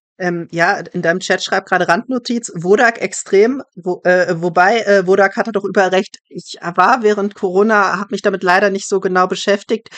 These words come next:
Das war jetzt nur ein Beispiel für jemanden, der sich deutlicher geäußert hat als Hendrik Streeck. Ich weiß nicht, wo er recht hätte. Ich, äh, mein Argument war nur, man hätte ihn halt, also er war jetzt ein Beispiel, mit in den Diskurs einbeziehen sollen.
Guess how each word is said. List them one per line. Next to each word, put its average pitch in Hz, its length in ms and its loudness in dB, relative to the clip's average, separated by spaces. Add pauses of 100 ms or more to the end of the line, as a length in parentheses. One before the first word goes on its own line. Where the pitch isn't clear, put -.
(140)
Das 185 140 -6
war 202 100 6
jetzt - 160 -2
nur 226 180 2
ein 190 140 4
Beispiel 190 340 2
für 220 120 -4
jemanden, 196 240 2
der 190 100 2
sich 196 140 -8
deutlicher 208 440 2
geäußert 196 460 0
hat 190 140 -2
als 180 180 -6
Hendrik 190 300 -4
Streeck. 185 220 -2
Ich 180 140 -12
weiß 180 260 0
nicht, 262 140 -4
wo 190 60 -4
er 165 160 0
recht 165 240 -4
hätte. 147 200 -8 (460)
Ich, - 240 -14
äh, 180 120 0 (140)
mein 196 180 2
Argument 208 420 -2
war 214 100 4
nur, 214 120 0
man 185 140 2
hätte 208 260 -2
ihn 208 280 -2
halt, 196 340 0 (120)
also 160 200 -12
er 170 120 2
war 185 100 4
jetzt 185 200 -2
ein 175 80 -4
Beispiel, 190 460 0
mit 196 160 2
in 208 100 2
den 196 100 2
Diskurs 233 400 -2
einbeziehen 165 540 -2
sollen. 147 260 -6